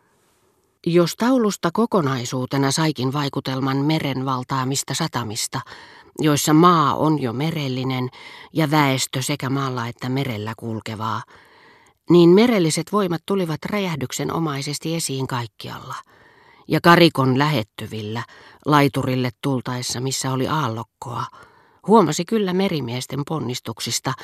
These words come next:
ja terävässä kulmassa puskevien veneitten vinoasennosta varastorakennusten, kirkon, kaupunkitalojen pystysuoran tyvenen edessä, toisten tullessa satamaan, toisten lähtiessä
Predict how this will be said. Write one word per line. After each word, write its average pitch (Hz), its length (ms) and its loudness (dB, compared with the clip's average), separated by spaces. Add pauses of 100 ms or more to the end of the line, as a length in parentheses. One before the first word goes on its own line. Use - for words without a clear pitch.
(460)
ja 143 200 2
terävässä 156 520 2
kulmassa 151 560 -2
puskevien 135 600 -4
veneitten 135 760 0
vinoasennosta 120 1080 -2 (580)
varastorakennusten, 123 1400 -2
kirkon, 135 540 -2 (500)
kaupunkitalojen 131 1160 2
pystysuoran 123 880 -4
tyvenen 117 520 -4
edessä, 113 540 -4 (580)
toisten 160 460 2
tullessa 139 380 -2
satamaan, 143 640 -4
toisten 123 380 -2
lähtiessä 123 500 -6